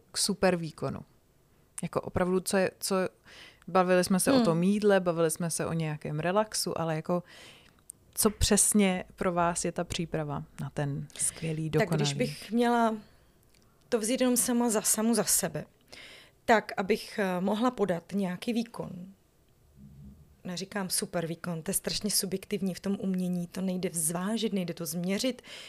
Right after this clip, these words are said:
Speaker 2: je to jenom o tom, co se někomu líbí nebo nelíbí, ale moje příprava, eh, souvisí s tím, jak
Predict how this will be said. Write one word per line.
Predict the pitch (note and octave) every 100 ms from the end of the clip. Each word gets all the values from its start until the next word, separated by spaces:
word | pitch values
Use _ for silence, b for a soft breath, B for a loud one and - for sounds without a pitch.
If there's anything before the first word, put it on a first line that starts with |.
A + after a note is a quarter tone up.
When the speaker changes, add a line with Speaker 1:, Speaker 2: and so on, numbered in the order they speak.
| B
Speaker 2:
je | G#3+
to | A3
jenom | G#3+ G#3+
o | -
tom, | - A3
co | -
se | - - G#3+
někomu | G3+ - A3
líbí | G3 F#3 G3 A3 A3
nebo | G3+ F#3
nelíbí, | F#3 E3 F3+ F#3+ G3+ A3 A#3 B B B B B B B - -
ale | G3+ G3 F#3+ F#3+ - -
moje | G#3+ A#3
příprava, | B3+ - F3+ - G#3+ G3 G3 F#3+ - -
eh, | F3 F3+ F#3 A3+ C#4+ - - _ -
souvisí | - G#3 G#3 - A3+ G#3+
s | - -
tím, | - G3+ F#3+ G3 A#3 A#3 _ _ _ _ _ _ _ _ _ _ _ _ - _
jak | - G3